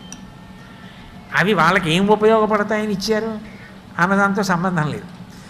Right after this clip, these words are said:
అంటే, ఈ మాట చెప్పినప్పుడు నాకు ఒకటి గుర్తొస్తుంది. నేను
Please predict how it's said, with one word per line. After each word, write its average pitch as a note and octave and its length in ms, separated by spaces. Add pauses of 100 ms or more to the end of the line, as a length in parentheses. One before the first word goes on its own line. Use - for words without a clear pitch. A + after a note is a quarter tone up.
(260)
అంటే, F#3 340
ఈ F#3 60
మాట F#3 360
చెప్పినప్పుడు F#3+ 420
నాకు G3 300
ఒకటి F3 160
గుర్తొస్తుంది. D#3+ 500 (560)
నేను G#3 560